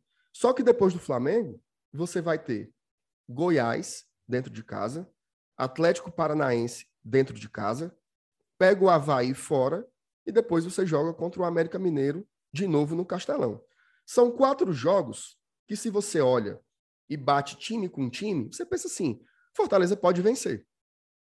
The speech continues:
Fortaleza pode vencer. Só que você precisa ser inteligente. Pra domingo, eu mandaria um,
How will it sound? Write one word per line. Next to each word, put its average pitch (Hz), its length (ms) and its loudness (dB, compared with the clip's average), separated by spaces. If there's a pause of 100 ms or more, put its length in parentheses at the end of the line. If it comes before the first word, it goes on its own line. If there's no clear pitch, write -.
(160)
Fortaleza 123 400 -4
pode 127 220 -6
vencer. 165 360 -10 (320)
Só - 240 2
que 175 140 -6
você 196 180 -8
precisa 185 380 -8
ser 170 160 -10
inteligente. 185 640 -8 (580)
Pra 208 200 4
domingo, 175 640 0 (100)
eu 196 140 2
mandaria 202 500 -2
um, 208 160 -2